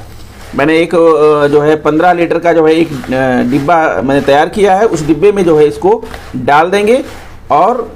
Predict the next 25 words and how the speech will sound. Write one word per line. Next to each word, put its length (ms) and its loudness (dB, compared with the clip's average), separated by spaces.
जो 220 2
है, 180 2
उसके 300 -2
बाद 320 0
जब 160 -2
पूरा 200 2
अचार 240 0
हमारा 300 2
जब 240 0
बन 220 0
जाएगा, 460 0
तो 160 4
फिर 400 0
आगे 320 2
उसमें 320 0
सिरका 320 0
भी 140 -2
हम 180 0
डालेंगे। 360 2
तो 120 4
पहले 320 0
हम 340 -2
ये, 260 2
जो 140 2
है, 180 2